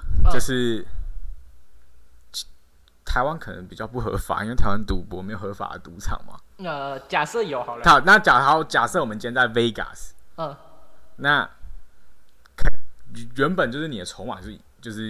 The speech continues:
Speaker 2: 一个筹码。
Speaker 1: Yes。
Speaker 2: 然后你开始全压嘛，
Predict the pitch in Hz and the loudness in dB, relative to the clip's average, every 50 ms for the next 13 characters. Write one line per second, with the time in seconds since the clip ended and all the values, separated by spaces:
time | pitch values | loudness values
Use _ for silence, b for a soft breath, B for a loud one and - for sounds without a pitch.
0 | 104 101 - - - - - 87 78 71 113 117 113 - - 87 85 85 87 - | -12 -14 -16 -18 -20 -20 -20 -20 -20 -16 -10 -8 -8 -8 -8 -12 -18 -18 -20 -20
1 | - _ _ - - _ - 170 170 156 - - - - _ _ _ _ - 110 | -20 _ _ -20 -20 _ -16 -16 -16 -16 -16 -20 -20 -20 _ _ _ _ -10 -8
2 | 123 117 101 - 120 110 101 - - - - 92 82 85 87 92 95 92 92 104 | -6 -6 -6 -6 -6 -6 -6 -6 -4 -2 -2 -2 -2 -4 -8 -8 -6 -4 -4 -4
3 | 104 101 95 - | -6 -8 -10 -14